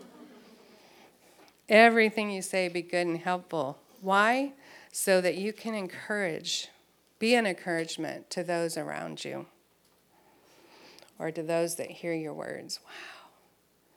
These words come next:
How great would that be? Don't bring sorrow to God's Holy Spirit by the way you live. That one got me.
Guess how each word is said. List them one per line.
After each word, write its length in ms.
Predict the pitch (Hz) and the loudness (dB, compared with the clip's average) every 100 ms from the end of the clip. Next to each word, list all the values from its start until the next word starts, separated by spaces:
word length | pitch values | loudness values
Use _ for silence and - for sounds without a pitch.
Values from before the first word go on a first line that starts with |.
| _ _ | _ _
How 140 | - 214 | -12 -10
great 280 | - 226 | -8 -10
would 180 | 185 156 | -8 -12
that 280 | 160 226 233 | -8 -6 -6
be? 280 | - 175 170 - _ _ _ _ _ _ _ _ _ _ _ _ _ _ - - - - - 170 175 - - - - - - - | -10 -16 -20 -20 _ _ _ _ _ _ _ _ _ _ _ _ _ _ -20 -20 -20 -20 -20 -20 -20 -20 -20 -20 -20 -20 -20 0
Don't 320 | 214 233 262 | 6 8 6
bring 240 | 262 277 269 | 4 6 4
sorrow 680 | - 208 170 151 143 151 - | 2 2 4 2 0 -6 -8
to 140 | 170 | -8
God's 320 | 160 170 160 | 0 2 2
Holy 420 | - - 185 185 196 | 0 0 0 0 0
Spirit 720 | - - 170 160 143 160 - | 0 0 -2 -4 -4 -8 -10
by 140 | 170 156 | -6 -6
the 100 | 151 | -6
way 240 | 156 151 | -6 -6
you 160 | 156 156 | -6 -10
live. 680 | 165 156 156 170 180 - - - - _ _ _ _ _ _ _ _ _ _ _ _ | -10 -8 -8 -10 -12 -18 -20 -20 -20 _ _ _ _ _ _ _ _ _ _ _ _
That 220 | 170 165 | -2 -2
one 420 | - 185 190 190 180 _ _ _ | -4 -6 -8 -10 -14 _ _ _
got 280 | 156 - - | -8 -8 -12
me. 260 | 180 185 | -20 -20